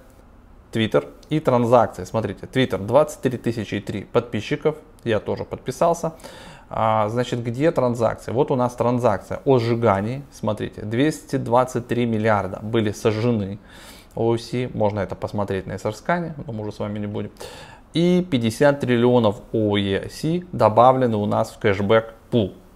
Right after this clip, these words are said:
Я, э, никто не сможет отсюда их, эти фонды снимать, они будут, э, в кэшбэк-пуле, оттуда это все будет автоматически кэшбэчиться. Значит, за покупки, вот написано у нас, funds provide ten percent, десять процентов кэшбэк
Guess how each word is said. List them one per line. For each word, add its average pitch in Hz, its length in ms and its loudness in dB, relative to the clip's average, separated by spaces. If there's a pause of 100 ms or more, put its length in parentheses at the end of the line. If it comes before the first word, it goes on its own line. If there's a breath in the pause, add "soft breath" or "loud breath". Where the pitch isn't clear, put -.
(600)
Я, 120 280 6
э, 107 200 -4
никто 123 320 2
не 107 100 2
сможет 95 320 0
отсюда 98 280 -2
их, 95 280 -8
эти 101 140 -6
фонды 98 280 -4
снимать, 127 400 -2
они 117 140 -2
будут, 101 360 -4
э, 101 40 -2
в 98 600 -4
кэшбэк-пуле, 101 640 0
оттуда 143 460 0
это 107 180 0
все 131 140 0
будет 110 160 -4
автоматически 95 680 -8 (280 loud breath)
кэшбэчиться. 101 580 -2
Значит, 98 340 -6
за 110 180 4
покупки, 98 440 -6
вот 101 160 -6
написано 95 320 -12
у - 20 -14
нас, - 180 -18
funds 156 260 2 (200)
provide 117 360 2 (160)
ten 107 240 2
percent, 120 420 -4
десять 117 300 -2
процентов 104 440 -6
кэшбэк 110 400 -2